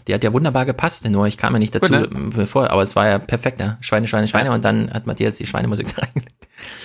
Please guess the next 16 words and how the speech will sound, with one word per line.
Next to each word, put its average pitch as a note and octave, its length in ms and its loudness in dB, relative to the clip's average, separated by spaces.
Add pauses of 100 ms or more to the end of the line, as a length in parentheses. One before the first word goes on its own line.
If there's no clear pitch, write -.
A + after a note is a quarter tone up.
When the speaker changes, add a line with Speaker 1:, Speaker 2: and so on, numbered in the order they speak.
(280)
Speaker 1:
Ja, - 240 0 (420)
sehr G#2+ 180 2
gut. A#2+ 200 2
Heute D#3 200 2
haben B2 100 2
wir B2 60 2
natürlich, B2 280 0
also G2+ 220 0
wie A2 180 -2
angesagt, A2+ 600 0
äh, G2 80 4
Lynn G2+ 200 2
über G#2 160 2
Wissenschaftskommunikation, B2+ 960 0
siebzehn A2 400 -2
Minuten, C3+ 640 2